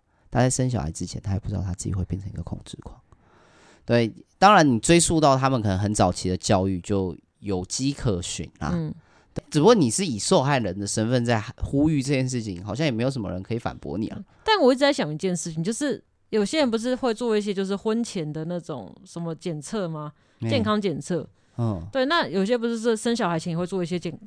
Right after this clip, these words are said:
Speaker 2: 健康检查吗？
Speaker 1: 对。
Speaker 2: 那有没有心理上的检查？因为大部分我知道是身体上的。
Speaker 1: 嗯。
Speaker 2: 对嘛，有些心理上，如果你有一些状况，包括你搞不好可以测一些什么你的控制欲望或什么的，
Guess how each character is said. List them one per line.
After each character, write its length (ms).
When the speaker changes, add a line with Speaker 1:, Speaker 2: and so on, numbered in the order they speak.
Speaker 2:
健 120
康 160
检 160
查 140
吗？ 160
Speaker 1:
对。 80
Speaker 2:
那 80
有 80
没 80
有 80
心 260
理 100
上 160
的 80
检 200
查？ 140
因 80
为 60
大 160
部 80
分 60
我 60
知 120
道 120
是 100
身 220
体 160
上 240
的。 100
Speaker 1:
嗯。 280
Speaker 2:
对 120
嘛， 140
有 80
些 120
心 160
理 80
上， 260
如 80
果 80
你 140
有 180
一 60
些 460
状 280
况， 300
包 220
括 100
你 60
搞 120
不 60
好 180
可 100
以 60
测 200
一 40
些 100
什 120
么 100
你 120
的 120
控 180
制 160
欲 120
望 200
或 160
什 120
么 180
的， 120